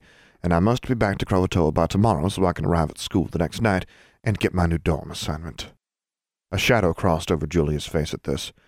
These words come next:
Constance and Forbearance missed it, but Alexandra knew that the new dorm assignment had something to do with Julia no longer staying in the same house she'd lived in for the entire six years she'd been at the Salem Witches Institute. Normally quite open about everything with Alexandra,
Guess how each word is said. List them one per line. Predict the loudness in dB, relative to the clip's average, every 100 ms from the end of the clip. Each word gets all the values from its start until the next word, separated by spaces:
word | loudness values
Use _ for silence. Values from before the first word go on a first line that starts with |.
| _ _ _ _ 0
Constance | 0 2 -2
and | -2
Forbearance | 0 2 4 2 0
missed | 0 0 -2
it, | -6 -6 -10 -2
but | 0
Alexandra | 2 2 4 2 4 4
knew | 4 4 2 0
that | -2
the | -2
new | 2 2
dorm | 4 4 4
assignment | 2 0 -2 -2 -4 -2
had | -2 0
something | -2 0 -2
to | 0
do | 0
with | 0 -2
Julia | 0 2 2 4
no | 4
longer | 2 2 -2
staying | -2 0 0 0
in | -4
the |
same | -2 0 0
house | 2 0 -2 -10 -20 -14
she'd | -2 0 2
lived | 0 2
in | -2
for | -2
the | 0 2
entire | 2 2 2 2
six | 0 -2 0
years | 2 4 2
she'd | -2 -2
been | 0 0
at |
the | -2
Salem | 0 0 2 2
Witches | 2 2 0
Institute. | -2 -6 -6 -2 -2 -2 -10 _ _ _ _ _ _ _ _
Normally | 2 4 4 4
quite | 4 4
open | 4 2 2
about | 2 2
everything | 2 0 -4 -4
with | -2
Alexandra, | -2 -2 0 0 0 0